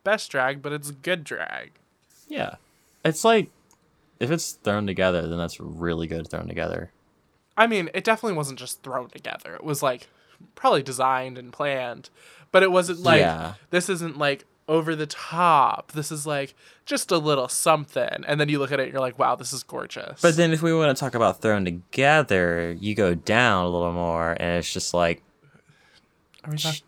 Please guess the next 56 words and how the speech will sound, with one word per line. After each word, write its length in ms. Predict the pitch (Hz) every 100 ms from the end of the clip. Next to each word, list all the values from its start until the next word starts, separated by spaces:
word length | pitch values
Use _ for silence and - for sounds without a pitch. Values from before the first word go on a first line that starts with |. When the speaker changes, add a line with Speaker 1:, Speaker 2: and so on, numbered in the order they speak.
| -
Speaker 1:
are 40 | 147
we 40 |
Speaker 2:
Chick-, 100 | 160
Speaker 1:
ta-, 80 | 160
are 40 |
we 60 | 151
talking 20 | 147
Speaker 2:
Chick-, 140 | 139
Speaker 1:
about 100 | 143 135
Jiggly? 400 | 127 131 131 135
Speaker 2:
Jiggly. 400 | - 135 98 180
Speaker 1:
So 60 | 160
Jiggly 300 | 202 196 156
walks 240 | 135 -
in. 260 | 131 131 139 - -
I 120 | 190
love 180 | 180 147
Jiggly. 560 | 139 127 127 127 127 131 -
Speaker 2:
Jiggly, 300 | 151 - -
Speaker 1:
Um, 220 | 139 139
Speaker 2:
we, 60 | 135
she, 140 | 135
she's 200 | - 147
fantastic, 720 | 190 180 135 123 147 - 92
but, 160 | 95 82
like, 200 | 92 90
yeah, 160 | 107 98
no, 120 | 92
that's 160 | 95
what 80 | 101
I 80 | 90
mean. 160 | 92 85
Like, 160 | 85
it's 160 | - -
a 60 | 110
little, 240 | 110 -
it 60 | 98
feels 240 | 110 107
more 140 | 98 90
thrown 220 | - -
together. 420 | - 85 - - - _ _
You 100 | -
Speaker 1:
I 60 | 208
Speaker 2:
know 60 | 190
what 80 | 190
I 40 |
mean? 220 | 190 196
Speaker 1:
mean, 120 | 190 165 _ _ _ _ _ _ _ _ 165
Jiggly 380 | 196 226 277 277
is 120 | 233
serving 480 | - 185 180 180 175
us 260 | 170 -
very 320 | 151 143 147
much. 640 | 143 139 135 131 - - - _ _ _ _ - -
I 140 | 117 117
just, 500 | 123 120 - -